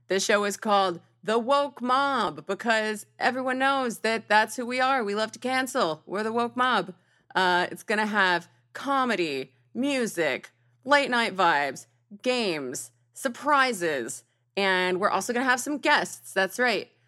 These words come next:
Um, we've got some familiar faces. We will have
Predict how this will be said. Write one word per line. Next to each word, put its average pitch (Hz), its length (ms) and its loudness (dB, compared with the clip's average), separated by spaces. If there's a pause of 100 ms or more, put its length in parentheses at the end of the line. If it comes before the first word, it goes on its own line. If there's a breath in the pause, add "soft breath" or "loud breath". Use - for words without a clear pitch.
(180)
Um, 175 520 2
we've 196 180 -4
got 202 240 2
some 190 140 -10
familiar 180 480 0
faces. 269 840 -2
We 196 320 0
will 180 200 0
have 170 320 2